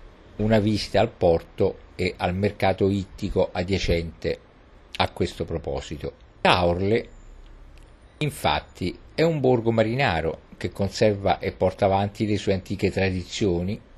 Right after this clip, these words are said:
tramandate di generazione in generazione, tanto che la pesca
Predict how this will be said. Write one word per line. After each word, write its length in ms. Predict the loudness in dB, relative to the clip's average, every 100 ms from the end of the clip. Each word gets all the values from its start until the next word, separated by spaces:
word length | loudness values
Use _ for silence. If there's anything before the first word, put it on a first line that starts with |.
| -20 -20 -20 -20 -20 -4
tramandate 720 | 0 2 2 2 2 2 -2
di 140 | -4 -2
generazione 880 | 0 2 4 2 0 0 2 0 -4 -6
in 180 | -4 -2
generazione, 840 | 0 0 -2 -4 -6 -6 -8 -12 -18 -20 -20 -20 -20 -2
tanto 580 | 0 0 -2 -6 -6 -8 -10
che 140 | -2 0
la 120 | 0
pesca 600 | 0 0 -2 -4 -4